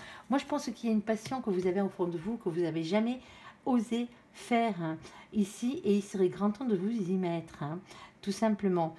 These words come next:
Alors oui, vous avez peut-être eu des accidents de parcours, hein, euh, ici, hein, ça arrive, hein, malheureusement. On vous dit qu'il est l'heure, hein, l'heure d'aller vers votre mission de vie. Alors, il y a beaucoup de communication qui arrive, hein, ici, hein, et dans la matière, hein, il y a quelque chose qui va faire en sorte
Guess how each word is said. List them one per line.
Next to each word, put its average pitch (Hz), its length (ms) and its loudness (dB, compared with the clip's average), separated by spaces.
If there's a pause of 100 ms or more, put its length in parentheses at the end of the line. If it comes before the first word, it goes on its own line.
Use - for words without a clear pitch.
(260)
Alors 185 280 6
oui, 208 440 2
vous 190 200 2
avez 175 160 4
peut-être 165 440 -2
eu 190 220 2
des 165 180 -2
accidents 151 340 -4
de 151 40 -4
parcours, 214 540 -4
hein, 226 100 0 (400)
euh, 165 280 2 (100)
ici, 208 420 2
hein, 208 80 -2 (320)
ça 202 200 4
arrive, 196 380 2
hein, 160 120 -2 (100)
malheureusement. 160 720 0 (300)
On 190 40 2
vous 208 80 4
dit 262 140 2
qu'il 202 160 0
est 196 100 10
l'heure, 190 340 4
hein, 175 260 2
l'heure 202 320 4
d'aller 175 180 4
vers 175 200 2
votre 165 200 -4
mission 170 320 0
de 170 140 2
vie. 170 240 0 (320)
Alors, 208 160 6
il 240 80 2
y - 20 0
a 262 40 0
beaucoup 320 200 2
de 359 60 4
communication 302 720 -2
qui - 80 -4
arrive, 202 300 2
hein, 226 100 -2 (320)
ici, 233 400 -2
hein, 240 140 -2
et 202 80 2
dans 208 100 4
la 214 100 4
matière, 220 500 0
hein, 220 140 2
il 190 100 2
y 196 40 4
a 208 60 4
quelque 233 220 -6
chose 269 180 -2 (120)
qui - 100 -6
va 240 100 2
faire 240 180 -2
en 220 100 0
sorte 254 360 -4